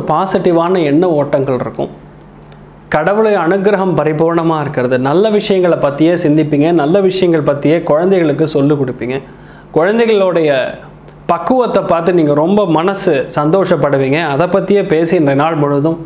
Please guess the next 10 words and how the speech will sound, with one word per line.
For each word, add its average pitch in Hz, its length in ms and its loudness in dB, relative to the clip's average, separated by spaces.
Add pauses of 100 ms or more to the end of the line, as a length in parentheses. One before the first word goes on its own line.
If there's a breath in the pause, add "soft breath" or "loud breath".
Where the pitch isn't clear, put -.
(760 loud breath)
அருமையான 185 460 0 (100)
ஒரு 165 160 -2
நாளாக 139 400 -2
இருக்க 131 240 -4
போறதுன்னு 123 320 -4
சொல்லலாம். 139 320 -2 (100)
தெய்வம், 165 360 2 (100)
தெய்வீகம், 170 500 0 (120)
தெய்வம் 175 400 0
சார்ந்த 160 260 0